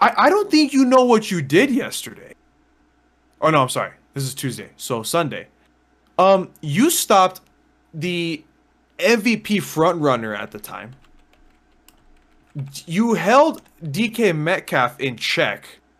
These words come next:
Shout out Jalen Ramsey. T-Lock didn't do anything.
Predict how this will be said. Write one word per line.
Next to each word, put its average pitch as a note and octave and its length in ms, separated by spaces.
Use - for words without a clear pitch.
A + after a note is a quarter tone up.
Shout D3 240
out D3 140
Jalen C#3+ 240
Ramsey. A2+ 340
T-Lock A3+ 500
didn't D#3 240
do C3 300
anything. C#3 520